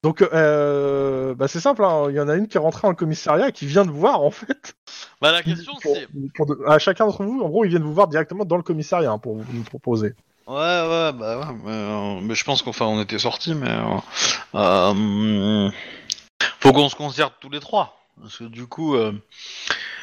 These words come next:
Speaker 2: est-ce que ça vaut le coup qu'un, un de nous y aille, euh, pour essayer de tirer des contacts avec des gens de la soirée ?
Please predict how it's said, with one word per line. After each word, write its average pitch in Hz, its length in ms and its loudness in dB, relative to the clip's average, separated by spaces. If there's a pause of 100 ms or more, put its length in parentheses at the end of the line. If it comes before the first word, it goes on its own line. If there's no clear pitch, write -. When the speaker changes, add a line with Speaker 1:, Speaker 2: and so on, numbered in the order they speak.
(200)
Speaker 2:
est-ce 147 180 6
que 170 80 -8
ça 175 120 0
vaut 185 120 -4
le 180 60 -2
coup 185 140 -10
qu'un, 160 180 -2
un 156 320 -2
de 156 120 0
nous 170 300 -2
y 170 140 0
aille, 160 260 2
euh, 104 380 -8 (140)
pour 135 200 -6
essayer 143 200 -2
de 135 60 -8
tirer 127 300 -2
des 127 100 0
contacts 131 460 2
avec 113 160 -2
des 113 100 -6
gens 117 100 -4
de 117 80 -4
la 113 100 0
soirée ? 120 320 0